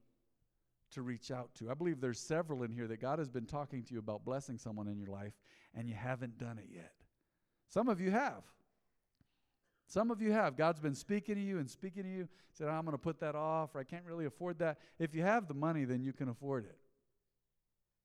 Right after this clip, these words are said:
I remember years ago, a guy said, "Man, you know what?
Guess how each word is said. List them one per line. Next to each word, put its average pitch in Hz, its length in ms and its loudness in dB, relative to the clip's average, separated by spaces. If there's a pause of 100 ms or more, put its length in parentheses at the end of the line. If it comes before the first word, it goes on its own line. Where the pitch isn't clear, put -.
(280)
I 135 60 -6
remember 156 240 2
years 151 240 4
ago, 139 160 6
a 131 60 6
guy 139 180 4
said, 135 260 0
"Man, 165 180 0
you 170 100 -2
know 170 100 2
what? 180 260 4